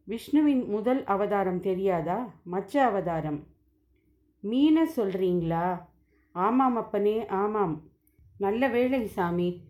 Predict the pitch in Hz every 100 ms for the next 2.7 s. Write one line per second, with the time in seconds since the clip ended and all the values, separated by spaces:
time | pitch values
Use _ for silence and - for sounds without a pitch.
0 | - - 208 240 240 196 190 269 294 220
1 | 269 262 277 269 269 277 285 262 226 233
2 | 226 220 202 - 202 190